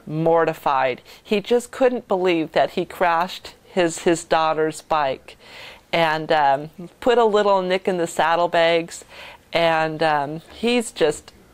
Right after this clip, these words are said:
upset. And I looked at it, I said, "Dad, I liked my saddlebags before, now I love 'em." But, uh, we just had, um, a wonderful, wonderful, wonderful time,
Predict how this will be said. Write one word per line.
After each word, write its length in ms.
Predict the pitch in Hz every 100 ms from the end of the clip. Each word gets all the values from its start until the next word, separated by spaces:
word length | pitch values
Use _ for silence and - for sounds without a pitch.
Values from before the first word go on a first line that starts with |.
| -
upset. 640 | 190 - - 165 160 - - - -
And 160 | 180
I 100 | 170
looked 280 | 175 208 -
at 80 | 214
it, 20 |
I 60 | 190
said, 220 | 175 165
"Dad, 400 | 208 202 202 202 - - - -
I 80 | 170
liked 360 | 165 185 208
my 120 | 214
saddlebags 600 | 208 - 208 214 202 202
before, 520 | - 208 - 208 208 - -
now 260 | 415 403
I 120 | 320 190
love 320 | 156 151 151
'em." 360 | 147 147 156 - _ - - - - _
But, 300 | 175 170 -
uh, 160 | 175 165
we 140 | 226
just 260 | 226 226 220
had, 400 | 196 175 165 - -
um, 440 | 165 156 147 135 - -
a 160 | 170 160
wonderful, 800 | 147 156 196 220 214 - 170 156
wonderful, 520 | 165 156 165 - 170
wonderful 400 | 175 175 - 160
time, 480 | - 190 170 170